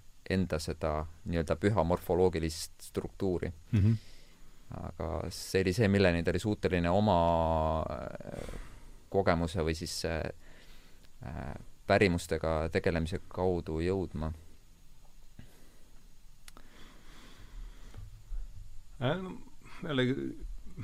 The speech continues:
Speaker 2: üritades siin nüüd kokku võtta seda, mis ma olen kuulnud ja seda oma mingisse mõistelisse raamistikku paigutada, mulle tundub, et see, kui me võtame, et ühelt poolt, äh, tänapäeva niisugune peavooluteadus,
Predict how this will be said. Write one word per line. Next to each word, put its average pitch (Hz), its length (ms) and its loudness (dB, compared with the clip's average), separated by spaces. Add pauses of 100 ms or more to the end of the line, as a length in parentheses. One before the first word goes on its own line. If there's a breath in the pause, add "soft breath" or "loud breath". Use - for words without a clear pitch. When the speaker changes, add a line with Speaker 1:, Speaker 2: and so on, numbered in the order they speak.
(440 loud breath)
Speaker 2:
üritades 104 480 4
siin 107 100 2
nüüd 95 140 0
kokku 123 320 2
võtta 92 220 2
seda, 92 180 0
mis 87 140 -2
ma 95 100 0
olen 92 100 0
kuulnud 90 380 2
ja 87 100 2
seda 87 200 2
oma 95 200 6
mingisse 87 460 0 (1800 soft breath)
mõistelisse 90 480 -2
raamistikku 92 480 2
paigutada, 92 460 2
mulle 120 120 4
tundub, 135 240 4
et 117 120 4
see, 131 100 6 (960 loud breath)
kui 113 80 4
me 113 80 10
võtame, 117 220 8
et 98 100 6
ühelt 117 240 8
poolt, 104 320 4 (160)
äh, 98 480 6
tänapäeva 85 460 6
niisugune 85 500 0 (400)
peavooluteadus, 80 920 2